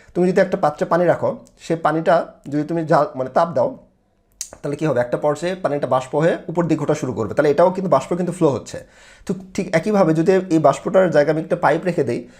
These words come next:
তাহলে এই বাষ্পটা পাইপের ভিতর দিয়ে ফ্লো হবে। তো এই পাইপের ভিতর দিয়ে স্টিম ফ্লো হচ্ছে, তারপর এখানে একটা ভালভ রাখছে, মানে গেট,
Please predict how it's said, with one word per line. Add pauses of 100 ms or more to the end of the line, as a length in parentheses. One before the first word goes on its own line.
(160)
তাহলে
এই
বাষ্পটা
পাইপের
ভিতর
দিয়ে
ফ্লো
হবে। (680)
তো
এই
পাইপের
ভিতর
দিয়ে
স্টিম
ফ্লো
হচ্ছে,
তারপর
এখানে
একটা
ভালভ
রাখছে,
মানে
গেট,